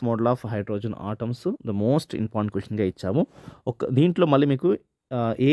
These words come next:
and B ఇచ్చాం. So emission and absorption కూడా దీంట్లో భాగంగా కలిపే ఇచ్చాం స్టూడెంట్స్, గమనించండి. ఓకే, so A వచ్చేసి మనకి ఏంటి, difference between the emission absorptions and Abbe principles, Paul's principles ఇలా ఇచ్చాం, హన్స్ రూల్ ఇచ్చాం స్టూడెంట్స్.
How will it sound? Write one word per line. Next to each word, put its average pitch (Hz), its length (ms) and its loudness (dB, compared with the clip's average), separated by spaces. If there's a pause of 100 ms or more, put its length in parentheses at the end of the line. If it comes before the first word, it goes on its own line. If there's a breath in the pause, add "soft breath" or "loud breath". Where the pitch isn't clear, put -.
and 143 140 0
B 120 40 4 (140)
ఇచ్చాం. - 220 -8 (200)
So 127 60 -6 (140)
emission 160 460 2 (140)
and 117 160 -2
absorption 117 540 -2
కూడా 131 120 2 (360 soft breath)
దీంట్లో 110 240 2 (140)
భాగంగా 110 420 4
కలిపే 95 320 -2
ఇచ్చాం - 280 -10
స్టూడెంట్స్, 82 400 -8
గమనించండి. 82 600 -6
ఓకే, 160 140 4 (600 soft breath)
so 135 80 2 (160)
A 123 40 6 (120)
వచ్చేసి 127 300 -2
మనకి 113 200 -2
ఏంటి, 113 200 0 (580 soft breath)
difference 127 280 2
between 117 240 0
the 120 60 0 (100)
emission 113 400 0
absorptions 104 480 -6 (540)
and 110 100 0 (180)
Abbe 98 280 -2
principles, 101 460 -4 (280)
Paul's 98 280 0
principles 101 340 -8
ఇలా 127 80 4 (100)
ఇచ్చాం, 113 220 -2 (100)
హన్స్ 107 220 -2
రూల్ 92 160 -2
ఇచ్చాం 92 240 -6
స్టూడెంట్స్. 139 280 0